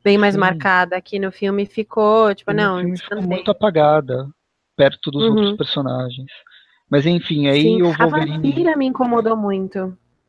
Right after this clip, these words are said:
Speaker 2: Sim.
Speaker 1: nesse primeiro filme.
Speaker 2: Ela
Speaker 1: Nossa.
Speaker 2: fez um papel meio da Jubileu, meio da Kitty Pryde e meio
Speaker 1: É,
Speaker 2: de ninguém, né?
Speaker 1: a menina protegida
Speaker 2: Uhum.
Speaker 1: pelo Wolverine, né? Pelo, pelo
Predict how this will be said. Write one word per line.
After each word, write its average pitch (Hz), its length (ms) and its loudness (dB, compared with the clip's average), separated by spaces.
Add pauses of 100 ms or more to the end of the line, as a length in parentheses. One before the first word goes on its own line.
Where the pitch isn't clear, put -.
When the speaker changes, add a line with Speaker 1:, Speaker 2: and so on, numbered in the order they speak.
(280)
Speaker 2:
Sim. - 40 -8
Speaker 1:
nesse 202 240 0
primeiro 202 360 2
filme. 165 420 -6 (1200)
Speaker 2:
Ela 180 160 4
Speaker 1:
Nossa. 320 80 -4
Speaker 2:
fez 202 180 4
um 214 80 0
papel 190 540 2
meio 170 340 -2
da 151 240 2
Jubileu, 151 640 -2
meio 175 240 0
da 156 100 -2
Kitty - 280 -16
Pryde 196 600 -4 (760)
e 151 80 -2
meio 226 200 4
Speaker 1:
É, - 20 2
Speaker 2:
de 180 120 -2
ninguém, 156 420 0
né? 135 80 -2
Speaker 1:
a 214 100 2
menina 240 580 4
protegida 220 1000 0
Speaker 2:
Uhum. - 20 -2
Speaker 1:
pelo 202 200 0
Wolverine, 190 540 -2
né? 196 180 -2
Pelo, 190 200 -4
pelo 180 220 -2